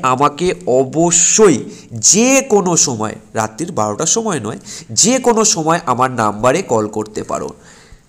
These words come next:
ক্লিয়ার? এবং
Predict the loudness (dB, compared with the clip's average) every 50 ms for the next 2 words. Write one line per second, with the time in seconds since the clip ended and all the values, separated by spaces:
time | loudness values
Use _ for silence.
0 | _ _ _ _ -20 _ _ _ _ -20 _ _ _ _ _ _ _ -2 2 6
1 | 6 6 6 6 2 -4 -12 -18 -20 -20 -20 -20 -20 _ _ _ _ _ _ _
2 | _ -20 -20 _ _ _ _ _ _ _ _ -20 _ _ _ _ _ _ _ _
3 | -20 _ _ _ -20 _ _ _ -20 -20 _ _ _ _ -20 -20 _ -20 -20 -20
4 | _ _ -20 -20 _ _ _ _ _ -20 -20 -20 _ _ _ _ _ _ _ _
5 | -20 -20 -20 _ _ _ _ -20 -20 -8 0 0 4 6 6 4